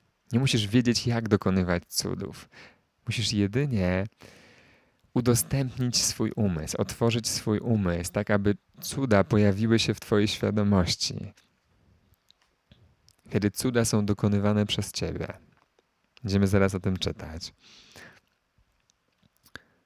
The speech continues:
Gdy czujesz zmęczenie, jest tak dlatego, że osądziłeś się jako zdolnego do bycia zmęczonym.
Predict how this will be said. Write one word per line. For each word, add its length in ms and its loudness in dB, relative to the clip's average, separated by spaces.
Gdy 160 4
czujesz 300 8
zmęczenie, 520 4
jest 140 6
tak 120 4
dlatego, 400 6
że 60 6
osądziłeś 460 4
się 100 4
jako 180 4
zdolnego 480 4
do 120 2
bycia 300 4
zmęczonym. 720 -2